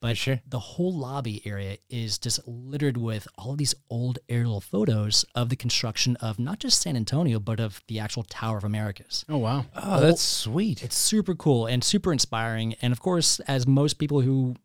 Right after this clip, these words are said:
Speaker 1: first come to San Antonio, that's obviously one of the most iconic places to at least go visit and explore.
Speaker 2: Right.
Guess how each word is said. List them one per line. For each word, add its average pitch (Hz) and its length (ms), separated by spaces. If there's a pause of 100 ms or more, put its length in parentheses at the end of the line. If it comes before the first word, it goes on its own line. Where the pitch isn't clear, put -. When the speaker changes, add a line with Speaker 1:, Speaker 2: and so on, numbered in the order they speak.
(200)
Speaker 1:
first 160 200
come 156 140
to 143 60
San 143 120
Antonio, 131 300
that's 123 260
obviously 131 340
one 123 220
of 131 60
the 127 60
most 113 120
iconic 127 460
places 127 360
to - 120
at 226 60
least 233 160
go 147 100
visit 123 380
and 131 60
explore. 127 520 (240)
Speaker 2:
Right. 104 240